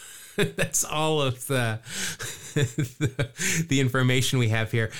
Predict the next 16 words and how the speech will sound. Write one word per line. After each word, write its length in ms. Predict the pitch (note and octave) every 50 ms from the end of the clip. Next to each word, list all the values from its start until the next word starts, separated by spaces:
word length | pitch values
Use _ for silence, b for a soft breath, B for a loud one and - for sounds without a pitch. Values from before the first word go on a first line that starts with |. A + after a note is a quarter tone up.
| B B
I 100 | - D#3+
think 180 | A#3+ C#4 C4
we've 140 | C#4 F3 -
talked 240 | - D#3+ D3+ - -
about 280 | C#3 C3 A#2+ A#2 -
this. 140 | - C#3+ -
Through 200 | - - F#3+ G#3
his 200 | F3 F#3 E3+ -
career, 540 | - - D#3 C#3+ B2+ C3+ C#3 D3 D#3+ F#3 F#3+
Franco 420 | - - - D3 D#3 D#3+ F3 D#3
supplied 520 | C3 - - B2+ - - C3 C3 C3+ B2 -
tickets 360 | - D3 - E3 B2+ - -
to 200 | - - C#3 B2+
members 640 | A#2+ A#2 A2+ A#2+ B2+ C#3 C#3 D3+ D3+ D3 C3+ -
of 260 | - A#2 A#2 A2+ G#2 G#2+
the 240 | A#2 A2 G#2+ G2+